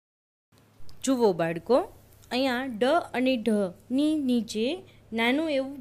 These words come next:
બિંદુ આપેલું છે, જેને વ્યાકરણની ભાષામાં નુક્તા કહેવાય. હવે તમને એમ થાય કે ઘણા ડ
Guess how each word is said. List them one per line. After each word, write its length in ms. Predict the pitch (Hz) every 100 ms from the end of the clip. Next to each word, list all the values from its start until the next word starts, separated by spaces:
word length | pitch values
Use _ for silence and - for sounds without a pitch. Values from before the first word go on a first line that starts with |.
| 220
બિંદુ 280 | 226 240 233
આપેલું 460 | 190 175 180 165 170
છે, 160 | 170 180 170 - - -
જેને 280 | 269 269 233
વ્યાકરણની 540 | 196 180 180 247 302
ભાષામાં 600 | 285 277 269 240 254 311 247
નુક્તા 340 | 220 - 196 175 -
કહેવાય. 340 | 170 165 160 - - - -
હવે 260 | 233 247 240 240 262
તમને 260 | 262 294
એમ 120 | 302 320
થાય 220 | 330 311
કે 100 | 277
ઘણા 360 | 220 214 208 247
ડ 140 | 254